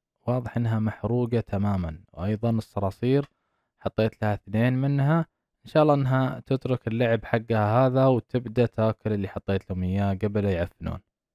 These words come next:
حطيت النمل سكر الخيزران تقريبًا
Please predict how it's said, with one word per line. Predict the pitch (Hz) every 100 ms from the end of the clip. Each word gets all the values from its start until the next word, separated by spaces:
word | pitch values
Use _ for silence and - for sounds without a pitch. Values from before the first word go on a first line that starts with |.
| _ _ _
حطيت | - - - 170 170
النمل | 160 160 165 165 147
سكر | 131 - 127
الخيزران | 117 - 120 110 123 123 120
تقريبًا | 107 - 120 117 113